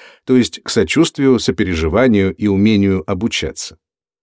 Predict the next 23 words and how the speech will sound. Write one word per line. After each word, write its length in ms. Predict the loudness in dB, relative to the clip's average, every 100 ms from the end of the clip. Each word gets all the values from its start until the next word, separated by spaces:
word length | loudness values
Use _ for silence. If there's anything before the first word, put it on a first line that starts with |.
| -4
Не 120 | -2
секрет, 380 | 0 2 2 2
что 160 | 0 0
если 300 | 0 2 4
мы 120 | 4
видим 320 | 4 4 2
злобное 440 | 4 2 2 0 -2
лицо, 480 | -4 -2 2 4
надвигающееся 1120 | 4 0 -2 2 2 0 -4 -4 -4 -4 -4 -2
на 160 | 0
нас, 360 | 2 2 0 -2
никаких 520 | 0 0 0 -2 0
проблем 480 | -2 0 2 4 4
с 140 | 0
идентификацией 920 | -2 -2 -4 -6 -2 0 0 0 0
намерений 560 | 2 4 4 2 0 -2
по 140 | -4
отношению 520 | -4 -4 -2 0 0
к 60 | 0
нам 200 | 0 -2
агрессора 600 | -2 0 0 0 -2 -2 -6 _ -4
не 120 | 2
возникает. 680 | 2 2 -2 -4 -10 -14